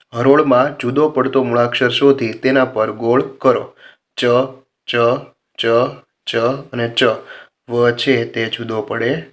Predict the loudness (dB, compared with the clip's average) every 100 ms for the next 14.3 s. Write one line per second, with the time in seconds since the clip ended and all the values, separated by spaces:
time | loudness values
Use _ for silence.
0 | -18 -12 -12 -12 _ _ _ _ _ _
1 | _ _ _ _ _ _ _ -2 2 4
2 | 2 -4 _ -6 -2 2 2 0 -10 _
3 | -2 2 4 2 -4 _ -16 -4 0 2
4 | 0 -4 -4 -4 -4 0 0 0 -6 _
5 | _ _ -6 0 2 0 0 2 2 0
6 | -8 _ _ _ _ _ _ -20 -20 _
7 | _ -6 -4 -4 -2 0 2 2 -2 -10
8 | -6 -6 -8 _ _ _ _ -20 -18 -18
9 | -20 -6 -2 -2 0 0 0 -2 -2 -4
10 | -6 _ _ _ _ _ _ _ -10 2
11 | 4 4 -2 -14 _ _ _ -8 -6 0
12 | 2 4 4 4 0 0 0 0 -4 -6
13 | -4 -4 -4 -4 -4 -2 -2 0 0 -2
14 | -4 -4 -6